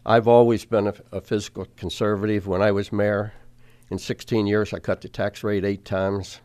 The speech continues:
That's more than every Republican in this century cut them combined. So I do believe in fiscal responsibility,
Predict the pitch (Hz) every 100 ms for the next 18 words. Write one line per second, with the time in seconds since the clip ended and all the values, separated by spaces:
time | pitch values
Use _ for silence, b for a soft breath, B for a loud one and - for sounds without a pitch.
0 | - 101 98 - 110 104 104 92 101 101
1 | 92 95 - 98 101 98 90 95 98 -
2 | 95 - 98 95 - 95 - 98 - 95
3 | 92 95 101 92 b b b b b -
4 | 104 98 98 b b - 107 98 107 113
5 | 98 98 92 87 87 85 - 90 - -
6 | 92 - 90 98 85 107 92